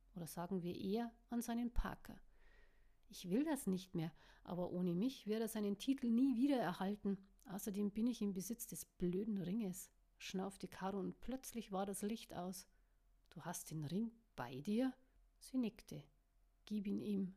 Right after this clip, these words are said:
wieder, bald“, erklärte er locker. „Aber wieso weißt du so gut Bescheid?“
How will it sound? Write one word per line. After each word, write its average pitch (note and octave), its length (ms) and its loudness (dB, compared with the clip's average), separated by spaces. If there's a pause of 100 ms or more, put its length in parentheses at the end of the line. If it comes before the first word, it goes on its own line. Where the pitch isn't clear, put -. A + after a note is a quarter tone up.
wieder, F#3 520 0 (140)
bald“, F3+ 480 0 (500)
erklärte G3 580 -2
er F3 140 4
locker. F3 380 0 (920)
„Aber F#3 200 0
wieso F#3+ 360 2
weißt D#3+ 340 -2
du C4+ 200 6
so A3+ 140 -2
gut G#3 260 -4
Bescheid?“ A#3+ 540 -2